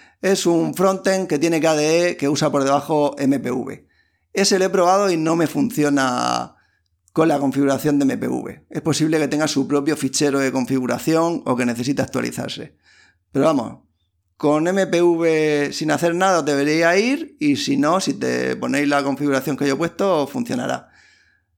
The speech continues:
Esto es una de las historias de que, oye, en el software libre las cosas se suelen hacer que funcionen.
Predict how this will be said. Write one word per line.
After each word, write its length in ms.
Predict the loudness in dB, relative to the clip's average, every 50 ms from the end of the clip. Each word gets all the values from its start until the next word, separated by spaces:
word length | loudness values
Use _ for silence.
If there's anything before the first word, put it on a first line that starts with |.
| _ _ _ _ _
Esto 280 | -4 -4 -2 0 2 2
es 60 | 2
una 160 | 2 2 2
de 60 | 2 2
las 160 | 2 2 0
historias 480 | 0 0 0 2 2 4 2 2 0
de 140 | 0 -2 -2
que, 180 | 0 0 0 0
oye, 260 | 2 2 0 0 0
en 120 | -2 -2
el 80 | -4 -4
software 320 | -6 -6 -2 0 0 0
libre 580 | 2 2 0 0 0 0 0 0 0 -2 -4 -4
las 200 | -2 -2 -2 -2
cosas 560 | -2 -4 -4 -2 0 0 2 2 2 0 -2 -2
se 100 | -4 -2
suelen 260 | 0 0 2 2 2
hacer 420 | 0 0 -2 -2 0 0 0 -2
que 120 | -2 -4 -4
funcionen. 800 | -2 -2 -2 0 2 2 2 2 2 0 0 -2 -4 -8 -10